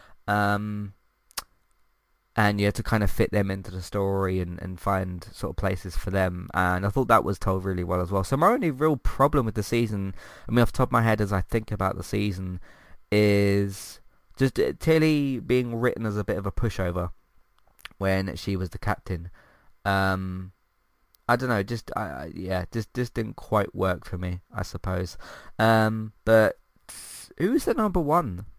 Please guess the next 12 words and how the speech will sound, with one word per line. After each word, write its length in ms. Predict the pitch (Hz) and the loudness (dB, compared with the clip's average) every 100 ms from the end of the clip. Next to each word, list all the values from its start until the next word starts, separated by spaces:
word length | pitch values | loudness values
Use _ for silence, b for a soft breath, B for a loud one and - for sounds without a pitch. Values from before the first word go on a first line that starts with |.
| _ _ _ - | _ _ _ -2
now? 400 | 104 95 95 95 - _ | 2 4 2 -2 -14 _
Now, 200 | - 143 | -4 0
now 280 | 170 135 147 | 0 2 4
that 100 | 170 | 4
I'm 100 | 147 | 2
thinking 240 | 139 127 117 | 2 2 2
about, 260 | 117 110 | 4 4
like, 180 | 107 104 | 4 2
roles 440 | 104 107 110 104 98 | 2 2 4 2 -2
and 140 | 92 | -6
things, 360 | 92 92 92 92 | -4 -4 -6 -6
because 720 | 95 - 98 92 92 90 - | -6 -2 0 0 -2 -8 -16